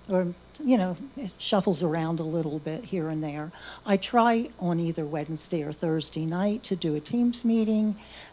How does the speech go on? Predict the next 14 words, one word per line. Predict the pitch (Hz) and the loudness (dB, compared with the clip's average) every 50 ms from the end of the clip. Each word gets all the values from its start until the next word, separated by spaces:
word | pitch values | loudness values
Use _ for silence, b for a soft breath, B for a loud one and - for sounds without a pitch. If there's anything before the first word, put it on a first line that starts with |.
| B | B
and | - 180 170 170 170 | 0 2 2 2 4
go | 160 170 160 160 165 | 2 2 4 6 8
over | 185 196 190 170 196 185 | 8 8 8 6 2 0
what | 180 165 - - - | 0 -2 -6 -8 -10
problems | - - 220 214 220 220 214 220 220 214 214 | -4 0 2 4 4 4 4 2 2 2 2
anybody | 220 214 208 208 202 185 208 202 196 202 196 | 2 2 2 2 2 4 4 4 4 2 2
had | 190 202 196 185 185 185 185 | 0 0 0 0 0 0 0
and | 185 170 156 165 | -2 -4 -4 -4
what | 175 185 - | -4 -4 -2
they | - 170 | -2 -4
do | 160 156 - 190 202 208 | -4 -4 -2 0 0 0
want | 196 196 190 190 | 0 0 0 0
to | 175 | -2
do | 160 170 190 190 196 190 196 | -2 -2 -2 0 0 0 -2